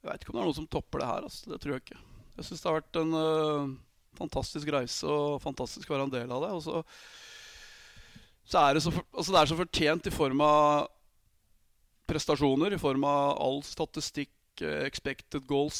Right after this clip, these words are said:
alt dette her sånn. Nesten fått for dårlig betalt i enkelte kamper. Ehm, men det er først og fremst et, eh, en knallhard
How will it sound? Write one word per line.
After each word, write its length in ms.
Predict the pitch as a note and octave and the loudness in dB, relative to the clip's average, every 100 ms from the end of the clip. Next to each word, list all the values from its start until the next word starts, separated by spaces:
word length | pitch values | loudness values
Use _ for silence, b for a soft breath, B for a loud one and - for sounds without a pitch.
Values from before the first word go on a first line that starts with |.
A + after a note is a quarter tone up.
| D3+ | -4
alt 220 | C#3+ D3+ | -6 -6
dette 160 | C#3+ C#3 | -4 -2
her 160 | C3+ C#3 | -2 0
sånn. 200 | F3+ F#3+ | -2 -2
Nesten 300 | - - D#3 | -6 -6 -6
fått 160 | C3 | -6
for 100 | C#3 | -6
dårlig 240 | B2 A#2 B2 | -4 -4 -4
betalt 340 | C#3+ - - - - - - | -4 -4 -6 -14 -20 -20 -8
i 80 | C#3 | -6
enkelte 320 | C3+ C#3 D3 | -6 -8 -4
kamper. 320 | C#3+ C3 - - B B B B B - | -4 -4 -12 -12 B B B B B -6
Ehm, 1300 | C#3+ D3 D3 C#3+ C#3+ C#3+ D3 D3 D#3+ - - - - - D4 - _ - | -2 2 2 2 2 2 0 0 -4 -4 -6 -10 -16 -18 -20 -20 _ -8
men 160 | D#3 | -2
det 80 | E3 | 2
er 160 | D3+ E3 | 2 2
først 180 | C#3+ F3 | -4 -4
og 80 | |
fremst 300 | D3 C#3+ - E3 | -4 -4 -6 -8
et, 240 | _ - | _ -6
eh, 320 | - E2+ E2 - | -2 0 0 -2
en 80 | D#3+ | -6
knallhard 580 | - E3+ C3+ B2+ D3 | -6 -2 -2 0 0